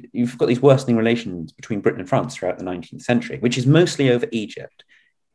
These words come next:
France has the canal, but then Britain goes in and seizes the canal and seizes Egypt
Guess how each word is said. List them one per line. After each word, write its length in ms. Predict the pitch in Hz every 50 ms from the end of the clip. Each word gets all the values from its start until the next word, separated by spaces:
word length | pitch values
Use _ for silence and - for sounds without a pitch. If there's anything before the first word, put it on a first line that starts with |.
| _ -
France 260 | - 151 131 - -
has 140 | 131 117 -
the 60 | -
canal, 460 | - - 110 101 98 98 98 98 - _ _ _ _ _ _
but 100 | - -
then 140 | 104 104 104
Britain 320 | - 147 139 135 113 110
goes 260 | 110 110 104 101 -
in 300 | 110 101 95 95 92 92 -
and 100 | 95 92
seizes 440 | - - - 139 127 113 104 95
the 120 | - - -
canal 200 | - 95 92 92
and 100 | 92 92
seizes 380 | - - 123 120 113 92 85
Egypt 500 | 87 80 80 - - 78 - - _ -